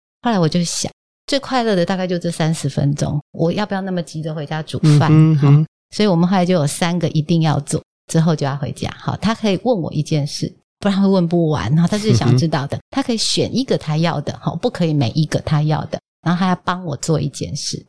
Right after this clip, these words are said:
Speaker 2: 嗯哼。
Speaker 1: 好，所以三，三个仪式感做完，他就甘愿要回家了。那有时候他就问我，“那我今天要知道这个。”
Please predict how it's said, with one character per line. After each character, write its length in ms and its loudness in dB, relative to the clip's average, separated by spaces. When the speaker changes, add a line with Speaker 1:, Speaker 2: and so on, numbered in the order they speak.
Speaker 2:
嗯 140 2
哼。 140 2
Speaker 1:
好， 100 6
所 120 0
以 40 2
三， 240 -2
三 240 -2
个 140 -4
仪 160 2
式 240 -2
感 220 -6
做 180 0
完， 160 -6
他 100 -4
就 120 -2
甘 200 -2
愿 140 2
要 140 0
回 140 0
家 240 -6
了。 80 -14
那 140 0
有 100 2
时 80 0
候 60 4
他 100 2
就 160 2
问 160 2
我 160 -4
，“那 80 0
我 100 0
今 160 0
天 140 4
要 80 2
知 140 -6
道 160 0
这 180 -4
个。” 100 -8